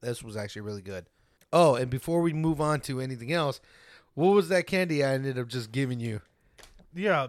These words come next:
Speaker 2: dude, that was the most weirdest thing ever, and I couldn't guess the flavor profile on it until you showed it to me. This is Rock's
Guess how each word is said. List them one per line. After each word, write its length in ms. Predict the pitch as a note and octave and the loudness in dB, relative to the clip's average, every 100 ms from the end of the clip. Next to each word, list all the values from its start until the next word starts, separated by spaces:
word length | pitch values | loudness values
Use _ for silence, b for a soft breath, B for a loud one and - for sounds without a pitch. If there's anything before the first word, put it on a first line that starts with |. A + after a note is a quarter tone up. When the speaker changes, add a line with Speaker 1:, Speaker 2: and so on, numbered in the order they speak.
| A#2+ | -4
Speaker 2:
dude, 240 | E3 D3 C#3 | -4 -4 2
that 220 | F3 A3+ | 2 2
was 180 | B3+ F3 | -2 -2
the 80 | |
most 280 | E3+ D3+ C3 | -2 -4 -6
weirdest 540 | C3+ D3 F3+ G#3+ A3+ - | -8 -2 0 0 -2 -2
thing 200 | G3+ G3 | -2 0
ever, 280 | D#3+ E3+ D3 | 2 4 4
and 100 | C3+ | 2
I 60 | |
couldn't 320 | C3 E3+ F#3 F3+ | 0 2 2 2
guess 240 | D#3+ D#3 | 2 2
the 80 | C#3+ | -2
flavor 400 | - D3 D3 B2+ | 0 0 0 -4
profile 480 | C#3 C3+ C3+ B2 A#2+ | -4 -4 -2 -2 -2
on 160 | A#2+ | -4
it 140 | A#2+ A#2+ | -6 -8
until 240 | A#2 C3 | -10 -10
you 80 | A#2 | -8
showed 320 | - C3 A#2 | -6 -6 -6
it 80 | A2 | -14
to 80 | A#2 | -16
me. 140 | A2 _ b b | -18 _ b b
This 120 | b C#3+ | b -6
is 80 | |
Rock's 920 | A#2+ A2+ B2+ C#3+ E3 F3+ - - - | -6 -8 2 4 4 2 -4 -8 -8